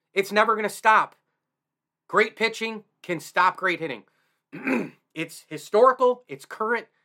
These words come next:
it's everything in between. It's always gonna happen. Always. If you have elite pitching, you have the potential to stop elite hitting all the time. So, leads me to this.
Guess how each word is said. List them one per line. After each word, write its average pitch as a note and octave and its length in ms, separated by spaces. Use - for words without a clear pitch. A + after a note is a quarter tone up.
it's D#3 200
everything G3+ 340
in G3 60
between. G3+ 500
It's D3+ 160
always F3+ 340
gonna D#3+ 140
happen. C3 280
Always. E3 520
If C3 140
you G#3 100
have G3 140
elite F3+ 420
pitching, C#3+ 400
you D3 100
have D#3+ 100
the D#3 60
potential D3+ 420
to C3+ 40
stop C3+ 300
elite A#2 240
hitting G#2 200
all C3+ 120
the C3 60
time. G#2+ 300
So, D#3 260
leads F#3 220
me G3+ 100
to F#3 60
this. C3+ 240